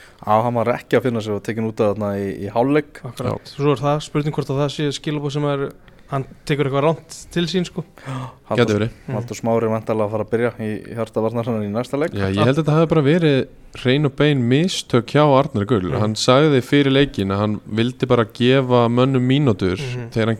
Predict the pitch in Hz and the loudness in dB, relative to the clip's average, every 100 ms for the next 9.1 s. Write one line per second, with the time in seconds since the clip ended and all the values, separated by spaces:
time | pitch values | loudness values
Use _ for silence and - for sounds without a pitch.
0 | - 110 110 117 127 120 135 143 117 95 | -4 -2 2 2 2 2 2 2 0 0
1 | 92 101 117 - 117 110 110 - - - | 2 0 -4 -4 0 2 0 -2 -14 -20
2 | - - _ - - - - 117 110 - | -20 -20 _ -20 -20 -20 -8 -6 -4 -4
3 | 117 117 120 131 127 131 131 127 131 123 | -2 0 2 4 4 2 0 0 2 2
4 | 123 120 127 127 131 123 123 120 120 120 | 0 0 -2 0 0 0 0 -2 0 2
5 | 117 117 120 117 90 120 123 120 120 120 | 2 0 0 -2 0 -2 -2 -2 0 0
6 | 123 - 117 120 113 - 143 110 87 - | -2 -2 -4 -2 -4 -4 -2 -2 -2 -8
7 | 104 107 - - 160 135 160 170 135 123 | -6 -6 -6 -4 -2 0 0 2 2 2
8 | 143 175 - 104 107 - 143 151 - 117 | 2 0 -2 -4 -4 -2 -4 -4 0 2